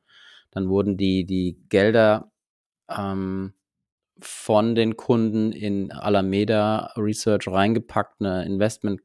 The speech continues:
Company, die wiederum viele Investitionen getätigt hat, ähm,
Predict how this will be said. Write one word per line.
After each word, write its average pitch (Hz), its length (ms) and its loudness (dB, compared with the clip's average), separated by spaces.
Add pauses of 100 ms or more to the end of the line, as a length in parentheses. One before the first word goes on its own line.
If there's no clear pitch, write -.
(320)
Company, 104 640 0
die 104 200 -4
wiederum 95 800 0
viele 107 560 2
Investitionen 104 840 0
getätigt 110 580 0
hat, - 240 0 (920)
ähm, 90 640 -2